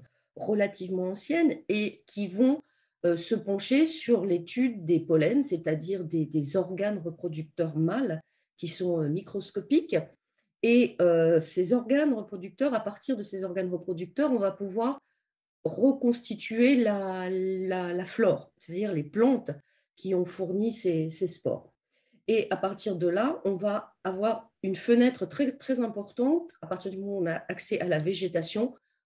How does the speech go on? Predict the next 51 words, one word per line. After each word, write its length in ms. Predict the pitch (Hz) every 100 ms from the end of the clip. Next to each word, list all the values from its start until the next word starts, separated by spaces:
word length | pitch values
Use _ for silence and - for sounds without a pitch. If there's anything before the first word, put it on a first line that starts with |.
| _ -
on 140 | 175
va 140 | 160
avoir 180 | 156 151
accès 440 | 143 - - 233 -
à 80 | 185
la 120 | 175
nourriture 540 | 180 170 170 - 202
des 180 | 170 160
animaux, 360 | 160 151 185 202
un 80 |
petit 180 | 156 170
peu 140 | 165 180
comme 180 | 165
ce 120 | 160 -
que, 320 | 170 160 156
ce 100 | -
que 100 | 165
je 80 | 165
disais 260 | 170 196
précédemment. 720 | - 165 175 160 156 180 262 277 _ _ -
Et 100 | 165
à 80 | 175
partir 360 | 180 - 254
de 100 | 196
cette 200 | 175 180
végétation, 640 | 165 180 175 165 170 262 262
on 60 | 190
va 120 | 160
avoir 460 | 160 196 185 - -
également 480 | 180 175 175 240 -
accès 480 | 175 - 196 226 240 - _ -
au 100 | 214
climat. 400 | - 190 147 - _ -
Et 40 |
ça, 140 | 185
c'est 180 | 214 170
très 200 | - 175
important. 600 | 160 160 160 - 208 285 - _ _
Et 80 | -
ça 160 | 180
se 120 | 160 -
fait 260 | 208 208
de, 120 | 156
depuis 480 | 147 151 135 - 175
quand 140 | 165 160
même 340 | 175 180 160
maintenant 580 | 147 156 - 185 175 -
un 80 | 165
certain 340 | 165 165 175
nombre 300 | 175 170 160
d'années. 400 | 156 170 202 330